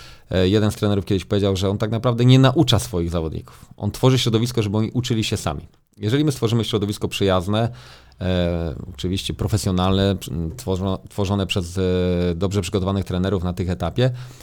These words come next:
to dzieci będą się rozwijać same. E, trener musi być dobrze przygotowany. Ja nie lubię tego, tego, tego sformułowania, ale ktoś kiedyś powiedział, że naprawdę trener, który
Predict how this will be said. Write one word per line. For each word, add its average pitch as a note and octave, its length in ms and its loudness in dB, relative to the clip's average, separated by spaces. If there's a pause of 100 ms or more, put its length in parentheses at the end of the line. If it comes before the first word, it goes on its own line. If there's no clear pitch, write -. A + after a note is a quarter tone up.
(120)
to G#2+ 100 -6
dzieci A#2 220 -2
będą A2+ 180 2
się A2+ 120 0
rozwijać F#2+ 540 0
same. F2+ 360 -2 (240)
E, E2+ 320 -4 (500)
trener A#2+ 300 2
musi A2 260 -2
być G2+ 300 0 (1120)
dobrze A#2 300 2
przygotowany. G#2+ 840 2 (140)
Ja A#2 140 2
nie A#2+ 120 4
lubię A#2 160 4
tego, G2 460 0
tego, F#2 520 -2
tego F#2 300 0
sformułowania, G2 640 0
ale F#2+ 120 0
ktoś - 180 -8
kiedyś F#2+ 180 -4
powiedział, F#2+ 260 -4
że F#2+ 60 -4
naprawdę F#2+ 400 -2
trener, G2 360 -2
który F#2+ 340 -2